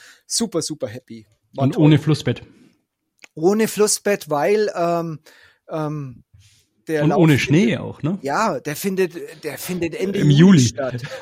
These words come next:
Speaker 1: Und das ist die Hölle. Das heißt, du musst eigentlich damit rechnen, dass wenn du dich da im Südhang,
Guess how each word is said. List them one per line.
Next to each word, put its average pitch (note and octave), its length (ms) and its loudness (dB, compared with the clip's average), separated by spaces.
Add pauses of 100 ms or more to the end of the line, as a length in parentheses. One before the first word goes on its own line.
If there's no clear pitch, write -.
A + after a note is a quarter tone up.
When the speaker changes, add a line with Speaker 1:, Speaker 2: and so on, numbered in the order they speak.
Speaker 1:
Und E3 160 -4
das F3+ 120 -2
ist - 180 -6
die C#3+ 140 -4
Hölle. D#3 440 -4 (180)
Das - 180 -4
heißt, F#3 220 0
du F#3+ 60 0
musst F#3+ 260 -4
eigentlich E3+ 300 -4
damit E3 240 -4
rechnen, F3+ 440 -6
dass D#3 240 -4
wenn E3 140 -4
du E3+ 100 -2
dich D#3 180 -10
da D3 220 -4
im C#3+ 140 -8
Südhang, G3+ 680 -6